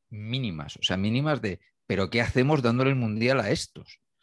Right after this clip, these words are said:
Luego no estuvo tan mal, de hecho, luego me lo pasé muy bien, creo. Pero, eh, al principio del mundial era, "Dios mío de mi vida,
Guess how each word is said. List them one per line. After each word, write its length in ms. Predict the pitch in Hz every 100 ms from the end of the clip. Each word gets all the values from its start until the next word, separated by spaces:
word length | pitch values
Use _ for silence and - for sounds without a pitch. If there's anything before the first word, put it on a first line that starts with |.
| _ _ _ _ _
Luego 220 | - 120 175
no 60 |
estuvo 240 | 139 135 117
tan 140 | 101
mal, 360 | 110 139 82 52
de 100 | 87
hecho, 180 | 110 113 -
luego 420 | - 90 87 92
me 80 | 120
lo 80 | 104
pasé 220 | 90 82
muy 200 | 120 107
bien, 220 | 107 135 90
creo. 340 | 85 85 85 _
Pero, 340 | - 92 92 -
eh, 220 | 101 85 -
al 180 | 101 98
principio 340 | 87 90 123
del 80 | 127
mundial 260 | 117 127
era, 220 | 131 92 76
"Dios 240 | 92 73
mío 120 | 80
de 60 | 101
mi 80 | 92
vida, 400 | 87 107 -